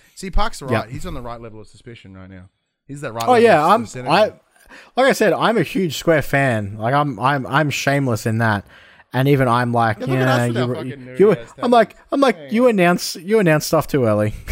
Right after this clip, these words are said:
Speaker 2: <laughs> Please don't do that. <laughs>
Speaker 1: But that's
Speaker 2: Can't
Speaker 1: it.
Speaker 2: you all ju-, can't you all do the Fallout Four stuff where you announce it, then three months later it's out?
Speaker 1: That was so mad.
Speaker 2: That's what I want.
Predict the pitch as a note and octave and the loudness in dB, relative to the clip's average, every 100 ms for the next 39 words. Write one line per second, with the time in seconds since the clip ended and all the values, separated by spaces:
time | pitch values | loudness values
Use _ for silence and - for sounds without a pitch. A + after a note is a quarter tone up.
0 | - - - - G4+ - - G3+ F3 D#3+ | 2 2 -6 -4 -4 -4 -8 -4 -2 -2
1 | B2+ A#2 G#2+ A2+ - - - - B3 - | -4 -4 -6 -8 -8 -8 -8 -2 -2 -2
2 | A#3 - G3 - _ - - _ - - | -6 -6 -12 -12 _ -20 -20 _ -20 -20
3 | - - - - B3+ E4+ - G3 A3 B3 | -20 -20 -20 -16 -4 -2 0 2 4 4
4 | A3 G#3 G3+ - - A#3 B3+ D4+ C4+ B3+ | 2 2 -4 -6 -2 0 2 4 2 2
5 | G#3+ - F#3+ F#3 D3+ - D#3+ E3 G#3 F#3 | -2 0 2 2 0 0 0 2 0 0
6 | F#3 D3+ C3+ C3 C#3 D#3+ C#3+ B2 - C#3 | 2 2 0 0 -2 -2 -6 -6 -4 -2
7 | C3+ - B2 B2+ A2+ A2+ A#2+ E3+ D#3+ - | -4 -2 -2 0 -2 -2 -2 -2 -6 -10
8 | F3 - - F#2+ - D#3 A3+ G3 G3 G#2+ | -10 -14 -12 -12 -8 0 0 2 0 -2